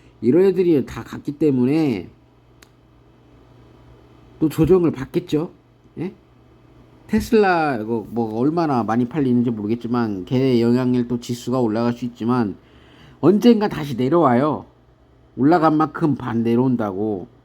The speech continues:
그럼 뭔 말씀을 드리냐면 얘도 따라 올라간 것뿐이야. 코스닥이 올라-, 지수가 올라가니까. 얘 실적이 좋은 게 아니라 얘 실적이 그렇게 좋지를 않아요.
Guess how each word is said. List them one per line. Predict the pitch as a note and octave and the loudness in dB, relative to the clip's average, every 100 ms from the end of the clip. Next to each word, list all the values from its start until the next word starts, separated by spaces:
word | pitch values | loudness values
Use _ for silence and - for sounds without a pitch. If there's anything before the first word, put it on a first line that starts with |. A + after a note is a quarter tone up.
| _ _ _ _ - | _ _ _ _ -4
그럼 | C#3 | 0
뭔 | B2 B2+ C#3+ | 2 2 2
말씀을 | C#3+ C#3+ D3 C#3 | 0 -2 -2 -4
드리냐면 | A#2+ G2+ G2 G2 A#2+ A#2+ F2 D#2+ _ _ - - _ _ - - - - - - - - - - | -2 -6 -6 -4 -2 -2 -4 -12 _ _ -20 -20 _ _ -20 -20 -20 -20 -20 -20 -20 -20 -20 -2
얘도 | C3 E3 G3 F#3+ | 2 4 2 0
따라 | G3+ A3+ | 2 4
올라간 | D#3 A2+ D3 D3 C#3 | 4 2 0 -2 -4
것뿐이야. | B2 B2 E3+ D#3+ G#2 - - _ _ | -8 -6 -6 -4 -6 -6 -20 _ _
코스닥이 | - F3+ - E3 D3 C3 C#3 A#2 A2+ B2+ | -6 -6 0 2 2 2 -2 -4 -2 -4
올라-, | G2+ G#2+ G#2+ | -2 -2 -4
지수가 | - C3 - C#3+ A#2 | -6 -12 -8 -4 -2
올라가니까. | G2+ A#2 A#2+ F#2+ F2 G2 - F2 D#2+ _ _ _ _ _ - | 0 0 0 -4 -16 -20 -16 -18 -18 _ _ _ _ _ 0
얘 | A#2 C#3+ | 2 2
실적이 | - F3 A#3 F#3+ | 0 2 2 2
좋은 | C3+ A2+ G2+ | -4 -4 -4
게 | |
아니라 | F#2 E2+ E2+ - _ - - - | -8 -12 -14 -16 _ -20 -18 0
얘 | D#3 | 2
실적이 | G3+ A#3 A#3 B3 G#3+ G#3 F3+ | 2 0 2 4 2 -2 -6
그렇게 | D3+ F#3+ | -6 -8
좋지를 | - C3+ - G3 | -6 -10 -6 -2
않아요. | G#2+ A2 C#3 C3 F2+ | -2 -2 -2 -2 -4